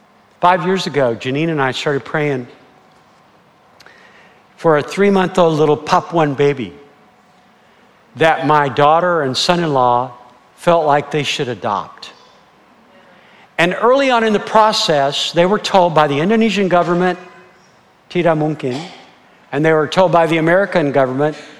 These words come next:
"This won't happen." Multiple times,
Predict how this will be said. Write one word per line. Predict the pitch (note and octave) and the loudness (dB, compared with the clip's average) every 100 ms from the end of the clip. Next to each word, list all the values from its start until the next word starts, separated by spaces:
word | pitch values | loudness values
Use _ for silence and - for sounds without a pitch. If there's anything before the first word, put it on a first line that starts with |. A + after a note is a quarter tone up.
| - _ - | -20 _ -8
"This | C#3 - | -6 -4
won't | C3+ A#2+ | -4 -2
happen." | C3 B2 - - - _ _ _ _ _ _ _ _ _ | -2 -4 -6 -20 -20 _ _ _ _ _ _ _ _ _
Multiple | C3 D3+ F3+ F3+ F3+ D3+ E3 | -4 2 2 2 -4 -2 -2
times, | - C#3+ D#3+ A#2 - - - - | -2 -6 -6 -8 -12 -20 -18 -18